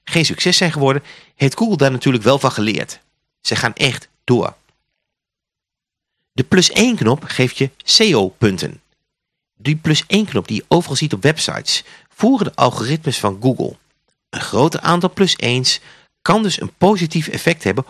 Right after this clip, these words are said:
op jouw positie in de zoekresultaten. Dus ook reden voor je om op jouw site nu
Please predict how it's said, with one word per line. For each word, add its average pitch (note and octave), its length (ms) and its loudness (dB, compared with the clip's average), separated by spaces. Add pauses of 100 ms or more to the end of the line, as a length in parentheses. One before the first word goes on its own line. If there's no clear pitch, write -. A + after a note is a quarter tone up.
(160)
op - 160 -14
jouw B2+ 160 0
positie A2+ 500 -4
in A2 160 -8
de F2+ 60 -4
zoekresultaten. - 960 -6 (540)
Dus - 240 -2
ook F#3+ 180 4
reden G3+ 260 2
voor F3 220 2
je F3 100 2 (240)
om A2 140 2
op - 120 -4
jouw C#3+ 240 6
site D#3+ 340 2
nu - 140 -4